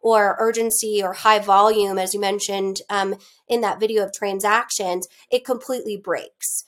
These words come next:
So if you have a weak system in place, and one example I found of that,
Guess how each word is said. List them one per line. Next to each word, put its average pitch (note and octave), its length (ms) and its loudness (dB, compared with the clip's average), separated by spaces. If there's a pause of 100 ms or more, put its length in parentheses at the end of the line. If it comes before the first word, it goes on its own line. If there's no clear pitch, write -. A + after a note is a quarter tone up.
(140)
So - 160 2
if C4 100 0
you B3 100 -12
have C4 300 4
a A3+ 100 4
weak A3+ 320 -4
system G#3 460 -6
in F#3 140 -6
place, G#3 500 -4 (260)
and B3 140 -4
one D4 160 4
example A#3 560 0
I G3 140 2
found A3+ 420 -2
of F3+ 160 -6
that, D#3+ 320 0